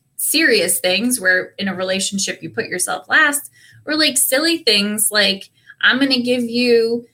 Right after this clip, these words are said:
the, the bigger half of the sandwich because I deserve the smaller." And it's that, like, that juxtaposition between yourself and other people. And I always deserve less.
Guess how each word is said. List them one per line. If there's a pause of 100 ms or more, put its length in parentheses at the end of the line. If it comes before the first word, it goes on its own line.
(140)
the,
the
bigger
half
of (160)
the
sandwich
because (100)
I
deserve
the
smaller." (180)
And
it's
that,
like, (440)
that
juxtaposition
between
yourself
and
other
people.
And
I
always
deserve (140)
less.